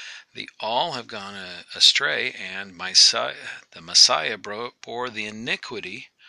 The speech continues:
of us all. Um, you know, it, it, the, the, the, in, the chastening fell upon him. Uh, it, he bore all of it. Now, that does not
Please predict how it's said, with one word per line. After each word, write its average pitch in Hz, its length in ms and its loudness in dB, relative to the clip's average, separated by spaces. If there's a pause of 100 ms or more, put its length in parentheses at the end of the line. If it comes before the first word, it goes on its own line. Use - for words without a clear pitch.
(540)
of 101 300 -6 (100)
us 92 420 4
all. 95 380 -12 (560)
Um, 82 680 -20 (760)
you 82 100 -16
know, 82 80 -14
it, - 240 -14
it, 92 160 -16
the, 87 220 -14 (100)
the, 92 320 -16 (140)
the, 87 440 -16
in, 95 220 -18 (100)
the - 80 -20
chastening 147 540 4
fell 101 320 -8
upon 175 400 -6
him. - 360 -10 (540)
Uh, 92 140 -16
it, 92 240 -12
he 117 320 -8
bore 113 500 -14
all 165 300 0
of 101 120 -10
it. - 100 -16 (760)
Now, 117 380 0 (260)
that 120 200 -4
does 131 220 0
not 156 300 -8